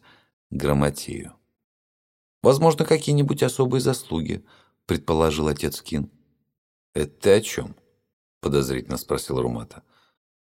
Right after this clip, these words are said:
«Хотя почему же? Да, дочка там хорошенькая. Или сестра?» «Вина, конечно, у тебя здесь нет».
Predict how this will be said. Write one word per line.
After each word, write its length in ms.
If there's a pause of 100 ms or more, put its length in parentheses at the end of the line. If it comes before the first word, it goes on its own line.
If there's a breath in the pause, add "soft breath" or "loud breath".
(320)
«Хотя 200
почему 420
же? 220 (680)
Да, 500 (580)
дочка 420
там 160
хорошенькая. 800 (640 soft breath)
Или 140
сестра?» 680 (1200)
«Вина, 340
конечно, 440
у 60
тебя 260
здесь 340
нет». 380